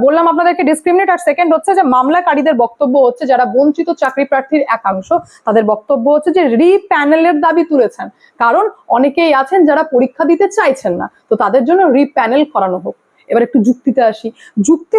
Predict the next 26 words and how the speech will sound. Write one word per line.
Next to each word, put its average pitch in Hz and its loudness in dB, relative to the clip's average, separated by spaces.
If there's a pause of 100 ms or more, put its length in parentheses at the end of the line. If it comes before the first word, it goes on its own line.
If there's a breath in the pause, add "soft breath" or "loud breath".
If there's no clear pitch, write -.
হচ্ছে - -2 (440 loud breath)
যে 277 4 (200)
দু 302 4 (140)
হাজার 440 0 (140)
ষোলো 392 2 (100)
সালে 415 2
কি 320 0 (120)
ঘটেছিল। 196 -4 (420 loud breath)
দু 247 2
হাজার 330 2 (140)
ষোলো 302 0 (100)
সালে 240 0
যেটা 196 -2
হয়েছিল 180 -4 (460 soft breath)
যে 202 0 (480)
রিটেন 349 2 (120)
এক্সামের 262 0
জন্য 285 2 (140)
পঞ্চান্ন 196 0 (120)
নম্বর, 277 2 (420 soft breath)
একাডেমিক 403 0 (160)
মার্কসের 302 0
জন্য 311 4 (120)
থার্টি 202 -6
ফাইভ, 277 2 (360)
যেটা 285 0